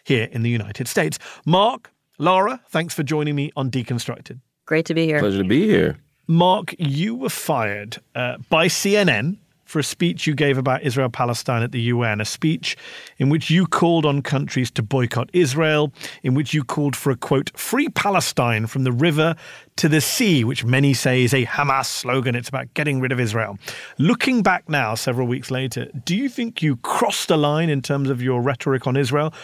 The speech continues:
Speaker 1: Would you stand by your comments?
Speaker 3: Well, I, I think both are true. I, I, I, I crossed the line in the sense that there is a very narrow framework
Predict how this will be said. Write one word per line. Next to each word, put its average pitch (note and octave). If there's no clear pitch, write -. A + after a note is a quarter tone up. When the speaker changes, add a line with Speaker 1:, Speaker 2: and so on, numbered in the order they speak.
Speaker 1:
Would B2
you C#3+
stand B2+
by A2
your G2+
comments? -
Speaker 3:
Well, A2
I, G2+
I -
think A#2
both G#2+
are -
true. -
I, F#2+
I, E2+
I, E2+
I F#2
crossed G#2+
the F2+
line F2+
in E2+
the E2+
sense E2+
that E2
there F2
is F2
a E2
very F2
narrow E2+
framework F2+